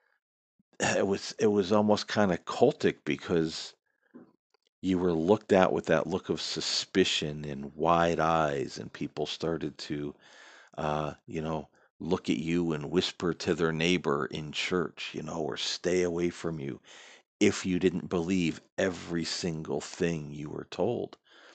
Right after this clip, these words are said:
So, you know, and I didn't go around saying, "We shouldn't believe the pastor."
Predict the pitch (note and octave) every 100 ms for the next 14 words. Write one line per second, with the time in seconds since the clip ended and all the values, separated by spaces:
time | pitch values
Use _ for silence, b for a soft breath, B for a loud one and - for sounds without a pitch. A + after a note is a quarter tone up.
0 | B B - _ - G2 E2 - F#2 F2+
1 | - F#2 G2 A#2 G#2+ F#2+ E2+ E2+ E2+ -
2 | D#2+ D2+ D#2 G2+ - G2+ G2+ F2 F#2 G2+
3 | F#2+ E2 E2 D2+ - -